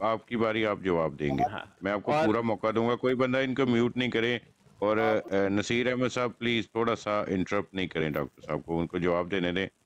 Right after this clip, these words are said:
Speaker 1: इफ़ी शाह साहब, नहीं म्यूट करें।
Speaker 2: हाँ, ये सवाल बहुत अच्छा था इनका कि उन्होंने खुद कहा कि जी, उसवा हसना पर जो अमल करता है, वो कैसे आप उसको कह सकते हैं इल्ज़ाम? बिल्कुल नहीं लगा सकते। मैं तो इससे इतना agree करता हूँ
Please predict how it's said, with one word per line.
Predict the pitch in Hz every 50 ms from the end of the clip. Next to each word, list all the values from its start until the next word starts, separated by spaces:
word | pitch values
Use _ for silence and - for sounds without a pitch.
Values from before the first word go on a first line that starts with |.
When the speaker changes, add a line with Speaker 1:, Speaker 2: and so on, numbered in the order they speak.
| _ - - - _ -
Speaker 1:
इफ़ी | 95 - 120 110
शाह | 101 120 117
साहब, | 110 120 113 104
नहीं | 107 104 101
म्यूट | 98 90 85 78 -
करें। | - 76 69 67 65 - - _ -
Speaker 2:
हाँ, | 113 120 131 139
ये | 131 139 160 175 175
सवाल | 170 - - 143 127 127 143 170
बहुत | 175 170 175 180 185 185 202
अच्छा | 190 180 - - 208 185
था | - 175
इनका | 147 131 123 117 117 123 120
कि | - - 127
उन्होंने | 127 135 147 151 151 151 143
खुद | 143 - 185 185 - -
कहा | 170 147 131 123 123
कि | 113 - 123 120 113 113
जी, | 110 104 120 139 151
उसवा | 139 120 101 - 123 139 143
हसना | 143 135 123 104 - - 117 120 131
पर | - 147 135 131
जो | 139 131
अमल | 127 131 135 131 135
करता | 131 131 120 - - - 151
है, | 160
वो | 156 143 139
कैसे | 135 - 135 127 - - 160 151 151 147 135 131 123 123
आप | 117 113 117 113 - -
उसको | 120 _ - 127 117 117
कह | 110 - - 120 117
सकते | - - 107 - _ - 117
हैं | 110 107
इल्ज़ाम? | 107 95 98 98 101 - - _ _ _ - -
बिल्कुल | 98 151 143 147 - 233 226
नहीं | 220 214
लगा | 185 151 127 123 110
सकते। | 107 - 120 104 - - 117
मैं | 113 123 131 147 156
तो | - 190 175 175 170 165
इससे | 156 151 143 143 - - - 170 170
इतना | 156 131 - - - 139 151 190 240
agree | 240 226 202 180 175 160 151
करता | 139 - 139 98 - - -
हूँ | 98 95 101 110 143 190